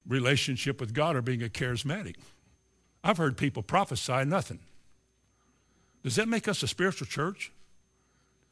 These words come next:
"Thus saith the Lord, oh, ye my people, I love you so, and,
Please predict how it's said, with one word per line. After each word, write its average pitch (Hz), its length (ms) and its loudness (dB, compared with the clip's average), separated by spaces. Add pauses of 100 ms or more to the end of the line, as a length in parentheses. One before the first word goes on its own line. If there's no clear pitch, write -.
(440)
"Thus 240 200 6
saith 262 260 8
the 240 80 4
Lord, 247 260 10
oh, 254 220 10
ye 262 180 6
my 254 220 8
people, 254 480 6 (140)
I 254 140 12
love 254 280 10
you 240 140 6
so, 247 420 8
and, 220 140 6